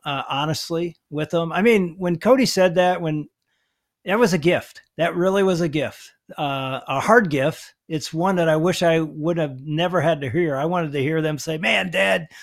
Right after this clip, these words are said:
there is nothing you did that was," you know,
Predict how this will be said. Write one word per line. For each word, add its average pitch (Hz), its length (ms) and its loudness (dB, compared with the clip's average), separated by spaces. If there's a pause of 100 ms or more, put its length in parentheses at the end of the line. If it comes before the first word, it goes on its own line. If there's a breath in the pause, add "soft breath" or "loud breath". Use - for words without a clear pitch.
(380 loud breath)
there 247 160 8
is 165 120 4
nothing 233 480 4
you 214 160 4
did 190 280 6
that 165 200 -2
was," 160 220 -2
you 165 220 -6
know, 143 300 -4